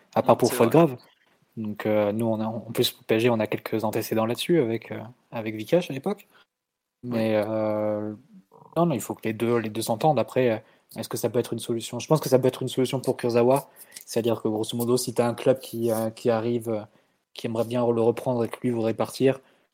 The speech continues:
Speaker 1: mais que le club qui voudrait le reprendre n'a pas les moyens de payer son salaire, ben, tu, euh,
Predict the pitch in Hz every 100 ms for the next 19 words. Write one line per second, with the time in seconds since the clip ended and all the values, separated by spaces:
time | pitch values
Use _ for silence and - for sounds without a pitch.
0 | _ _ _ 117 110 - 107 131 123 110
1 | 113 107 107 - 120 113 117 113 117 117
2 | 113 113 110 110 - 117 123 110 107 107
3 | - - 110 110